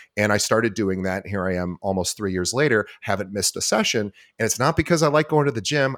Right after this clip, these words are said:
I don't, but I go there because I have accountability. It's the only thing that works for me. Does it cost me a little bit extra money? Yeah,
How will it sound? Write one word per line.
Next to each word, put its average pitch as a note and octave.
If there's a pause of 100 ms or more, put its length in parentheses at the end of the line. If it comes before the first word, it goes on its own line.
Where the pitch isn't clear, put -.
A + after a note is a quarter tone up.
I A#2+
don't, C#3 (300)
but A#2+
I A2
go B2+
there B2
because A2
I G2
have G#2
accountability. G2
It's -
the A#2
only A2
thing G2+
that F2+
works F2
for -
me. D#2+
Does G2+
it -
cost G#2+
me B2
a A2
little A2
bit G#2+
extra G#2
money? A#2
Yeah, F#2+